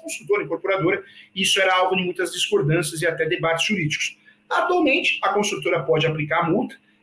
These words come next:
de até cinquenta por cento, segundo a lei do extrato, do preço final que foi pago. É, isso quer dizer, quem pagou quinhentos mil, um exemplo, por uma unidade, por exemplo,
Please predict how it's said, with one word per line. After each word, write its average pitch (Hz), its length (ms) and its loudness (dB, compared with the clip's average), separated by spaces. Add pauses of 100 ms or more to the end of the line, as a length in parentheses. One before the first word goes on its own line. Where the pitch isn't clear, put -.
de 156 120 2
até 160 220 2
cinquenta 151 360 0
por 151 160 -8
cento, 185 280 0
segundo 151 260 2
a 147 60 4
lei 147 80 4
do 151 60 2
extrato, 165 480 0 (500)
do 151 120 0
preço 147 300 2
final 185 360 2
que - 60 -6
foi 147 120 0
pago. 151 420 -2 (440)
É, 147 300 0
isso 208 180 0
quer 202 120 2
dizer, 156 360 2
quem 196 200 -2
pagou 160 300 2
quinhentos 165 420 0
mil, 208 200 4
um 160 100 2
exemplo, 156 400 0
por 160 100 -2
uma 151 120 2
unidade, 190 640 0 (480)
por 180 160 2
exemplo, 208 460 2